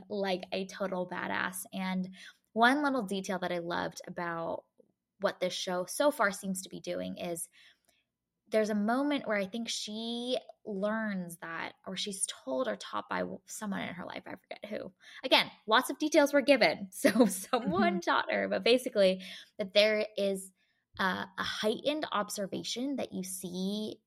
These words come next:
Speaker 1: her use as her superpower. And because from a young age, she didn't have the ability to hear, that she is now, like, supercharged, this other sensory,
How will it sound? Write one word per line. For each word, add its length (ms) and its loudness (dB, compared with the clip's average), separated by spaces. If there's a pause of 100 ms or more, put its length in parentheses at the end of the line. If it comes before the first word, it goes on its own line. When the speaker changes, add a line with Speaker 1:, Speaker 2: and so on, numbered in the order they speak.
(300)
Speaker 1:
her 100 0
use 380 0
as 200 -4
her 100 -6
superpower. 760 -6 (360)
And 320 0
because 640 0
from 160 -6
a 40 -2
young 380 0
age, 360 -4 (260)
she 180 -4
didn't 140 -6
have 160 -8
the 60 -8
ability 320 -2
to 60 -12
hear, 600 -8 (340)
that 80 -6
she 220 0
is 140 4
now, 560 0
like, 180 -8
supercharged, 1040 -6
this 140 -8 (120)
other 420 0 (180)
sensory, 760 -4